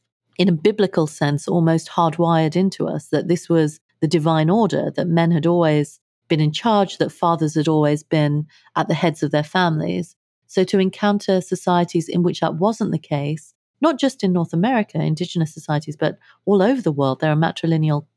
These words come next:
societies all over the world. They didn't know what to make of it.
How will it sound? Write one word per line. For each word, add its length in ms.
societies 720
all 260
over 240
the 100
world. 440
They 120
didn't 160
know 100
what 160
to 100
make 220
of 100
it. 240